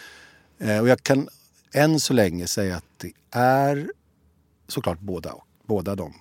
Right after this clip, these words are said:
grejerna. Att det känns väldigt, väldigt nytt. Hela liksom känslan för livet. Men att jag blir förvånad över hur många timmar om dygnet som jag dels faktiskt glömmer bort.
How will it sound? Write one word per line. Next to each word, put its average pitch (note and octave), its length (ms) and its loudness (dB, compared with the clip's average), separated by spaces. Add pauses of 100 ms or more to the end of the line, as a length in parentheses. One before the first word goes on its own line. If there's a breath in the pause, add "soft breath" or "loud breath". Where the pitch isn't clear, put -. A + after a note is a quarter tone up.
grejerna. C#2 300 -16 (400)
Att G2+ 160 -18
det G#2 80 -12
känns - 680 -8 (1080)
väldigt, B2+ 400 2
väldigt G2+ 240 -4
nytt. - 380 -14 (540)
Hela F2+ 260 -8
liksom E2 440 -14
känslan G2+ 500 -4
för A2 60 -6
livet. E2+ 400 -12 (840 loud breath)
Men C3+ 160 6
att B2 140 4
jag B2+ 100 2
blir B2 100 4
förvånad C#3+ 500 6
över G#2+ 140 4
hur G#2+ 80 2
många A2 240 2
timmar B2 400 2
om A#2+ 80 0
dygnet G2+ 220 0
som A2 120 -4
jag F#2+ 200 -2
dels B2 320 2
faktiskt - 260 -2
glömmer G2+ 160 4
bort. - 460 0